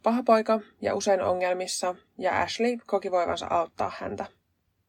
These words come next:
Mä voisin tähän väliin kertoa vähän lisää Jaredistä ja hänen taustoistaan. Eli hän syntyi vuonna tuhat yhdeksänsataakahdeksankymmentäyhdeksän ja oli perheensä vanhin lapsi. Hänellä oli siis myös pikkuveli. Hänen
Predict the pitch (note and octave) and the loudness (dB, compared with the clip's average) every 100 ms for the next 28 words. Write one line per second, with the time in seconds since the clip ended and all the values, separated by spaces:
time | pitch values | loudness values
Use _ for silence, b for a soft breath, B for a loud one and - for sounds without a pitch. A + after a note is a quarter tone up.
0 | _ _ _ - F#3+ F#3+ G3 F#3+ G3+ G3+ | _ _ _ 0 4 6 4 2 4 4
1 | F#3 F3+ E3+ F3 F3 E3 E3+ E3+ F3 E3+ | 6 4 4 0 2 0 2 0 -2 -2
2 | E3 D#3+ - G3+ G#3+ A3 G#3 F#3+ - F3+ | -2 -2 -2 0 2 2 0 -2 -2 -4
3 | F3+ - F3+ E3+ E3 D#3+ D#3+ - G#3+ G#3 | -6 -8 -8 -4 -4 -4 -6 -2 -4 0
4 | A3 A3 A3+ _ _ _ - F3 E3 E3 | 0 0 -2 _ _ _ -10 -4 0 -2
5 | - G#3+ A#3 A#3 A#3 A3 G#3 F#3+ F3+ F3+ | -2 0 2 4 4 6 4 4 2 2
6 | E3+ F3+ F3 F3 F3+ - F3+ E3 E3 E3+ | 0 -4 -2 -2 -2 -4 -6 -6 -4 -4
7 | E3 E3 D#3+ G#3 A#3 A#3 A3+ G#3 G#2 _ | -4 -8 -4 0 0 0 0 0 -4 _
8 | F#3 F3+ F3+ F3+ F3+ A3+ A3 F#3 E3+ E3+ | 0 0 2 0 2 0 0 0 -2 -2
9 | D3+ D3 - E3 E3 _ _ _ _ - | -2 -2 -2 -6 -8 _ _ _ _ -2
10 | F3 E3+ G3+ G#3+ F#3+ F3 - D#3+ - C#3+ | 0 2 2 2 0 -6 -6 -6 -4 -8
11 | - F#2 - - _ _ _ _ _ _ | -6 -4 -4 -6 _ _ _ _ _ _
12 | _ _ - G3 G3 G3 | _ _ 0 6 6 6